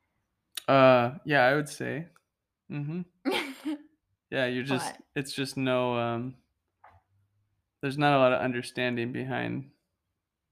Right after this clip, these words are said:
Speaker 1: it's, it's a sharp edge, for sure.
Speaker 2: Yeah.
Speaker 1: And I have to pretty much, like, explain it later to you that, "Hey, the way that you went about that was, like, in my opinion, completely wrong."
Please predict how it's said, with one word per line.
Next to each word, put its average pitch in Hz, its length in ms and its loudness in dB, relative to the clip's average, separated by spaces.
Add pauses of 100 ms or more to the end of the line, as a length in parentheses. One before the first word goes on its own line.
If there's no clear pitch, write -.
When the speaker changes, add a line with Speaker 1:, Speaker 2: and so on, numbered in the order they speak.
(220)
Speaker 1:
it's, 147 240 -14
it's 147 160 -14
a 139 40 -12
sharp 123 340 -4
edge, - 380 -8 (540)
for - 140 -6
sure. 143 380 -8 (200)
Speaker 2:
Yeah. 254 380 -2 (100)
Speaker 1:
And 139 80 2
I 135 60 6
have 127 200 8
to 131 140 0
pretty 135 240 2
much, 123 280 0
like, 123 160 -4
explain 123 460 -2
it - 140 -6
later 117 340 2
to - 180 -10
you 110 260 -6
that, - 320 -10 (2000)
"Hey, 143 180 6
the 120 120 4
way 135 140 6
that 139 180 8
you 135 140 4
went 135 140 4
about 117 360 4
that 156 240 6
was, 120 260 -4
like, - 500 -6 (1500)
in 123 220 -6
my 120 180 0
opinion, 127 540 -4
completely 131 540 -6
wrong." 117 400 -4